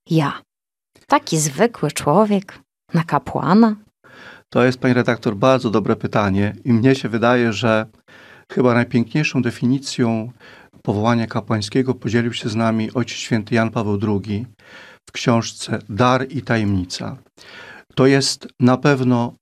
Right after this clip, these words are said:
Speaker 2: wielka tajemnica. Ja jestem księdzem trzydzieści cztery lata i jak to pisał ksiądz Twardowski w jednym ze swoich wierszy, „Nadziwić się nie mogę mej duszy tajemnicą”.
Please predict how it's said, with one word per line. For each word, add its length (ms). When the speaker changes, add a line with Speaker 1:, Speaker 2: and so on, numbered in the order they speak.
Speaker 2:
wielka 460
tajemnica. 720
Ja 120
jestem 260
księdzem 640
trzydzieści 500
cztery 320
lata 420
i 440
jak 180
to 100
pisał 300
ksiądz 260
Twardowski 580
w 40
jednym 280
ze 100
swoich 280
wierszy, 540
„Nadziwić 580
się 180
nie 120
mogę 440
mej 220
duszy 280
tajemnicą”. 720